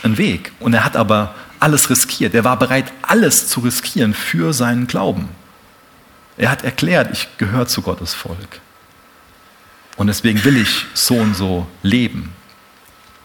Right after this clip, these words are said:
Esther und Mordecai konnten bis zum gewissen Grad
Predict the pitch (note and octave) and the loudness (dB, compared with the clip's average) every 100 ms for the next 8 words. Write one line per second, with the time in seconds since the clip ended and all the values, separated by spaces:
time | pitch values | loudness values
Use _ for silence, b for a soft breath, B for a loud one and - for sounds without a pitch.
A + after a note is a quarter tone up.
0 | - - _ - - - - B B B | -20 -20 _ -20 -20 -20 -20 B B B
1 | B B - - - - E3 - A#2 G2+ | B B -20 -20 -20 -4 -2 2 2 4
2 | A#2+ B2+ - G2 A#2+ C3 A2+ G#2 A#2+ - | 4 2 0 0 0 0 0 -2 0 0
3 | A#2 G#2 C#3 - A2+ - B2 B2+ - | 2 2 2 2 0 2 2 2 -2